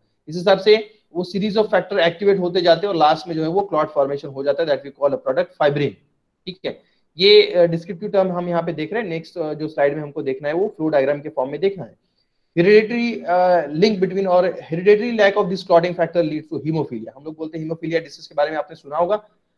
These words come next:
जहाँ पे, अ, क्लॉटिंग नहीं हो पाता है, ब्लड कोआगुलेट नहीं हो पाता है, तो एक बार अगर ब्लीडिंग हो गया तो कंटिन्यूअस ब्लीडिंग ooze out होते रहता है। coag-, जैसे अगर नॉर्मल पर्सन है जो hemo-, hemophilia से सफर नहीं है, तो उसमें क्या होता है कि अगर कहीं पे इंजरी हुई है, ब्लीडिंग हुआ है, तो नॉर्मल हमारा जो coagulation प्रोसेस है, coagulation cascade, जो, जो अभी हम लोग यहाँ पे वर्डिंग में डिस्कस कर रहे थे,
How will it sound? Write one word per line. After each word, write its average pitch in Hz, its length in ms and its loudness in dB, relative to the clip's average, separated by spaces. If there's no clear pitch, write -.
जहाँ 151 300 -2
पे, 208 300 0
अ, 160 400 8
क्लॉटिंग 165 440 4
नहीं 185 180 2
हो 208 160 4
पाता 196 320 2
है, 208 320 -4
ब्लड 170 220 0
कोआगुलेट 170 420 2
नहीं 180 140 -6
हो 196 120 -4
पाता 190 280 0
है, 196 80 2
तो 190 100 -6
एक 156 120 -8
बार 170 140 2
अगर 170 180 0
ब्लीडिंग 165 340 -6
हो 185 120 -4
गया 190 180 -2
तो 185 200 -6
कंटिन्यूअस 170 380 -6
ब्लीडिंग 165 360 -6
ooze 160 280 0
out 175 120 -2
होते 160 200 -6
रहता 165 240 -2
है। 175 180 -2
coag-, 147 360 -2
जैसे 147 180 -6
अगर - 220 -2
नॉर्मल 185 200 0
पर्सन 175 340 0
है 139 200 -6
जो 156 100 -2
hemo-, 175 300 -2
hemophilia 180 460 -2
से 185 100 -12
सफर 170 300 -4
नहीं 185 260 -2
है, 143 180 -4
तो - 400 -20
उसमें 196 200 -8
क्या 202 120 4
होता 190 260 4
है 202 60 -2
कि 190 80 -4
अगर 190 160 -4
कहीं 180 220 0
पे 196 80 -4
इंजरी 180 360 -2
हुई 190 240 -2
है, 190 140 0
ब्लीडिंग 170 320 -2
हुआ 175 220 0
है, 180 80 2
तो 208 140 -4
नॉर्मल 208 280 0
हमारा 208 240 2
जो 208 220 -2
coagulation 185 380 0
प्रोसेस 185 360 -6
है, 175 100 -4
coagulation 170 400 -4
cascade, 160 380 -8
जो, 156 220 -2
जो 151 200 -8
अभी 147 140 -6
हम 151 120 -14
लोग 151 120 -20
यहाँ 143 120 -2
पे 147 80 -8
वर्डिंग 135 300 -6
में 147 60 -12
डिस्कस 139 300 -12
कर 151 140 -8
रहे 160 140 -2
थे, 190 160 -6